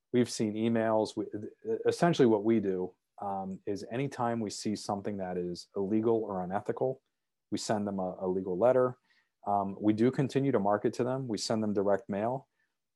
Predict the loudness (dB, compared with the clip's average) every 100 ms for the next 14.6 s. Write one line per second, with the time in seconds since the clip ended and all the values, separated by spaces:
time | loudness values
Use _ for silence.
0 | _ _ _ _ _ 2 2 6 4 4
1 | -2 -12 -6 2 6 6 4 _ _ _
2 | 0 0 2 0 2 4 4 2 -2 -4
3 | -2 -2 -4 -4 -2 0 -2 -8 -16 _
4 | _ _ -6 -2 -2 -4 -6 -4 -6 -2
5 | 0 0 -2 -4 -4 -6 -6 -4 0 2
6 | 2 0 0 _ _ -20 _ 0 2 2
7 | -4 -6 2 2 2 2 4 4 4 6
8 | 6 6 4 4 4 4 4 2 2 -2
9 | -4 -4 -4 -4 -10 _ _ _ -12 -10
10 | -10 -12 -18 _ _ _ _ _ _ _
11 | _ _ -16 0 0 0 0 0 0 -4
12 | -2 0 0 -4 -8 -6 -4 -4 -6 -4
13 | -4 0 -2 -2 -8 -6 -8 -4 -2 -2
14 | -4 -6 -6 -6 -8